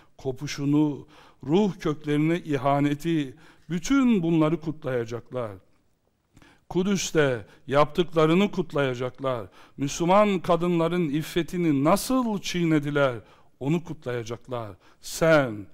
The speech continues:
Allah'a, Resulüne, tarihine düşman olan, evladına düşman, imanına düşman, hakikatine düşman olan bu adamlarla o gece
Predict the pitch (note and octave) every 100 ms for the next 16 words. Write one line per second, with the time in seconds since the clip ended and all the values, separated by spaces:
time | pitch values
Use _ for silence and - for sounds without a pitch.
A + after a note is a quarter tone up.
0 | - - - C#3 C3+ C3+ B2+ C3 A#2+ G2+
1 | _ - C3 D3 D#3+ C3+ C3 B2+ A#2 G2+
2 | - _ - C#3+ D#3+ F3 F#3+ F#3 C#3+ D#3+
3 | - G#3 A3 A#3 G#3+ F#3+ D#3 C#3 B2 A2
4 | G2 - - - _ C3+ D#3+ E3+ F3 F3
5 | F#3+ F#3+ F3+ - G#3 A3 F3+ C#3 A2 -
6 | - - C#3+ D#3+ E3+ F3 F3+ F#3+ A3+ A3+
7 | - F3+ F3 D3+ A#2 - - - C#3+ D#3
8 | F#3 - E3 F3 E3+ B2+ C3 D#3 - G#3+
9 | A#3 A3+ G3 D#3+ D3 C#3 E3 - D3+ C#3
10 | C3+ C#3+ D3+ C3+ A#2+ F#2+ _ _ _ -
11 | D#3 D3+ B2 A#2+ A2+